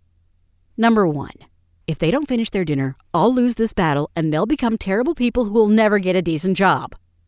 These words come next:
Mealtime is such a battleground for families. I can't tell you how many times my daughter refused to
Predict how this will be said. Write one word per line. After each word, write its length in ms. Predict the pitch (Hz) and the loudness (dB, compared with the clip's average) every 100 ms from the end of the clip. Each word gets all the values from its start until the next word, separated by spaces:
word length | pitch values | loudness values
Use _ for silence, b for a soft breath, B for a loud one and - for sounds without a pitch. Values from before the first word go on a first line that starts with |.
| _ _ - | _ _ -2
Mealtime 580 | 226 226 196 147 135 139 | 2 2 0 -4 -4 -4
is 80 | |
such 220 | - 160 165 | -4 -4 -4
a 40 | |
battleground 640 | 147 143 139 147 139 - | -2 -2 -2 -6 -6 -6
for 120 | - 160 | -8 -8
families. 640 | 156 143 135 127 - - _ | -4 -4 -6 -8 -10 -12 _
I 80 | 214 | 0
can't 200 | 233 240 | 2 2
tell 100 | 240 | 4
you 140 | 214 | 4
how 180 | 202 202 | 4 2
many 200 | 202 185 | 2 2
times 360 | - 180 165 160 | 0 0 0 0
my 140 | 165 | 0
daughter 320 | 165 151 151 | 0 0 0
refused 560 | 147 151 - 196 175 | 0 -2 -2 -2 -2
to 80 | 139 | -2